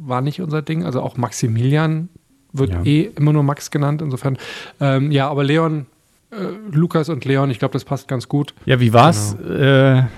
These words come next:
Speaker 2: äh, für dich, die Geburt? Ich kann mich bei mir auch noch an Details erinnern, aber man vergisst auch sehr schnell.
Speaker 1: Man vergisst sehr schnell, ja. Die Geburt war deutlich besser als beim ersten Mal, als bei Lukas, weil,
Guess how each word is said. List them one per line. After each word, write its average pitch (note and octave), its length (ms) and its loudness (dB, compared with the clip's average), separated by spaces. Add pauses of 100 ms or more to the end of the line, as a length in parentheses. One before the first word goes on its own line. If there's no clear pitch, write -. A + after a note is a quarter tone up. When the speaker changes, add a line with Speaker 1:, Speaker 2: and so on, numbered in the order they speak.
(280)
Speaker 2:
äh, B2+ 40 0
für B2+ 180 -2
dich, D#3+ 220 -4
die - 120 -4
Geburt? F#3 600 0
Ich - 220 -14
kann C#3+ 220 0
mich - 440 -2 (360)
bei B2 160 2
mir D3+ 300 4
auch C3+ 160 2
noch C3+ 160 0
an B2+ 400 0
Details A#2 500 -2
erinnern, E3+ 480 -2
aber A#2+ 480 0 (840)
man A#2+ 100 0
vergisst A#2+ 340 -4
auch D3 100 -6
sehr C#3 140 -4
schnell. F2 420 -4 (340)
Speaker 1:
Man C3+ 160 -2
vergisst C3 320 -2
sehr C3+ 120 2
schnell, B2+ 340 0
ja. A#2 140 0
Die A2+ 120 -6
Geburt C3 400 -2
war C3+ 320 -4 (240)
deutlich C3+ 400 -2
besser C#3 340 0
als C3 240 -4
beim B2 400 -4
ersten C3+ 320 -6
Mal, D3+ 160 0
als - 140 -6
bei C3 100 -4
Lukas, D3 640 -4
weil, B2+ 720 -2